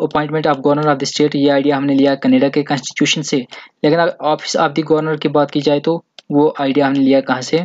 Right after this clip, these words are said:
Government of India Act nineteen थर्टी फ़ाइव से। The idea of liberty, equality, fraternity and republic, ये जो words हैं ना दोस्तों, ये हमने लिए हैं French constitution से। कहाँ से? French constitution से। Friends, next जानते हैं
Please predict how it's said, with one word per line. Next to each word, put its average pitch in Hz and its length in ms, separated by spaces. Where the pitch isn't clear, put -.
Government 143 380
of 143 140
India 139 180
Act 151 80
nineteen 139 340
थर्टी 123 260
फ़ाइव 120 220
से। 117 200
The 143 200
idea 151 240
of 156 160
liberty, 147 420
equality, 143 380
fraternity 143 520
and 139 180
republic, 123 460
ये 147 80
जो 143 120
words 143 320
हैं 156 80
ना 139 80
दोस्तों, 123 320
ये 156 160
हमने 143 280
लिए 131 160
हैं 147 100
French 127 300
constitution 123 640
से। 127 220
कहाँ 139 140
से? 175 200
French 147 260
constitution - 680
से। - 180
Friends, 208 380
next 156 320
जानते 160 340
हैं 160 200